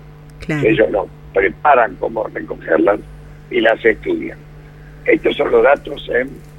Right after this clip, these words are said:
Speaker 2: acuérdense que gastrointestinal da diarrea, dan diarrea habitualmente. Y así como se contagian las otras gallinas.
Speaker 1: Ujú.
Speaker 2: Y en el humano,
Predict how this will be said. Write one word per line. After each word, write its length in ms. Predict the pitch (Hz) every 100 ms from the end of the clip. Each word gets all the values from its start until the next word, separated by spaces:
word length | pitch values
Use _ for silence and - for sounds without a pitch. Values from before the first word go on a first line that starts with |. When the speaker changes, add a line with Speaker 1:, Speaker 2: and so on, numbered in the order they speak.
| - - - - - - - - - - - - -
Speaker 2:
acuérdense 440 | - 131 113 - 117
que 160 | 113
gastrointestinal 840 | 110 127 123 113 104 - 120 127
da 120 | 113 104
diarrea, 600 | - 107 - 143 - - - - - - - - - - - -
dan 200 | 107 110
diarrea 460 | 110 110 113 101 87
habitualmente. 600 | 85 85 - 92 - - - - - - - -
Y 80 | 110
así 260 | 104 139
como 300 | - - 127 -
se 100 | 110
contagian 640 | 123 113 120 120 - 156 - - - - - -
las 240 | 95 92
otras 340 | 104 - 98 92
gallinas. 420 | 95 92 95 - - - 214
Speaker 1:
Ujú. 400 | 226 - 285 392 - - - - - - - - - -
Speaker 2:
Y 420 | - 139 131 135 -
en 160 | - 113
el 160 | 131 156
humano, 580 | 170 180 160 170 -